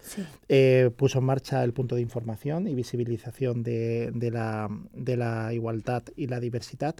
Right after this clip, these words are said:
Speaker 1: Ujú.
Speaker 2: Estuvimos los dos, fue una entrevista, tuvimos que hacerla además en dos días porque empezamos
Speaker 1: ¿En
Speaker 2: a hablar,
Speaker 1: serio?
Speaker 2: duró la entrevista casi tres horas.
Speaker 1: <laughs> ¡Madre mía!
Speaker 2: <laughs> Tres horas, hicimos dos sesiones de hora y media cada una,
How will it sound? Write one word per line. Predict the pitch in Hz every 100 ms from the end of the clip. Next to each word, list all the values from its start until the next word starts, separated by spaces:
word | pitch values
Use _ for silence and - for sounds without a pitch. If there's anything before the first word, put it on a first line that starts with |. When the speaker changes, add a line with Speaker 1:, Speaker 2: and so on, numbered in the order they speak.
| _ - - - - -
Speaker 1:
Ujú. | 233
Speaker 2:
Estuvimos | 165 175 143 135 135
los | 123 113
dos, | 151 131
fue | 131
una | 127
entrevista, | 123 127 123 131
tuvimos | 123 127 151 151
que | 139
hacerla | - 151
además | 135 143 143 - -
en | 143 139
dos | 156 156
días | 139 139 156 -
porque | - 120 - 123
empezamos | 120 120 135 135
Speaker 1:
¿En | 131
Speaker 2:
a |
hablar, | 127 127
Speaker 1:
serio? | 127
Speaker 2:
duró | 123
la | 135
entrevista | 139 127 -
casi | 123 110 123
tres | 120 -
horas. | 117 220
Speaker 1:
<laughs> |
¡Madre | 208 269 277 233 320
mía! | 311 - 320
Speaker 2:
<laughs> | - 254 -
Tres | 160 151
horas, | 135 143 170
hicimos | 151 143 143 139
dos | 139 147
sesiones | 143 147 135
de | 135
hora | 131
y | 131
media | 131 127
cada | 123 127 127
una, | 139 202